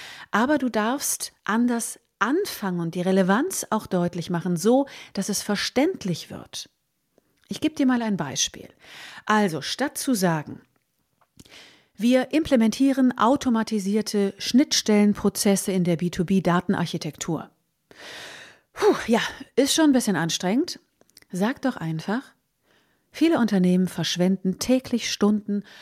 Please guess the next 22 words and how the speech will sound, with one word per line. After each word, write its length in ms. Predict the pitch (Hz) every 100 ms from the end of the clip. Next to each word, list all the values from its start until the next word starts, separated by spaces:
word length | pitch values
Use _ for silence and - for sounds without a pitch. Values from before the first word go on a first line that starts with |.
| - -
nur 400 | 196 214 269 339
weil 160 | 254 202
ihre 160 | 175 156
Systeme 680 | 147 - 190 185 180 180 -
nicht 360 | 185 269 - 214
miteinander 460 | 190 175 165 165
sprechen. 500 | - - 147 165 156 - _ _ _ _ _
Wir 220 | 262 330
lösen 460 | 233 202 196 202 196 _
genau 420 | 180 156 135 175 -
das." 400 | 147 - - - _ _ _ _ _ _ _ _ _ _ _
Viel 220 | 202 185
einfacher, 460 | 240 240 175 -
oder? 240 | 147 170 247 _
Viel 260 | - 294 311
verständlicher. 800 | - 254 254 320 185 - - - _ _ - - -
Das 120 | 208
macht 220 | 254 311 262
dem 140 | 226
Gehirn 320 | 208 196 190
Spaß, 720 | - - 233 285 240 160 -
zuzuhören. 680 | - 311 381 - 165 147